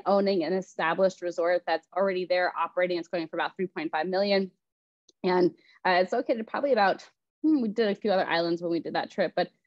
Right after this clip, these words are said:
say about twenty, twenty-five minutes, maybe a little bit more than that from, uh, the Placencia coast. Uh, here's an example of a condo that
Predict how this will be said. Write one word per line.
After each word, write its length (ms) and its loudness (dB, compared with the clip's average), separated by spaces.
say 140 2
about 200 0
twenty, 460 0
twenty-five 400 0
minutes, 280 -2
maybe 140 0
a 20 0
little 160 2
bit 120 4
more 160 4
than 160 -2
that 320 0
from, 320 -2
uh, 220 -2
the 120 -4
Placencia 640 -6
coast. 540 -6
Uh, 160 4
here's 260 6
an 40 4
example 540 0
of 360 4
a 180 -2
condo 340 -2
that 180 -2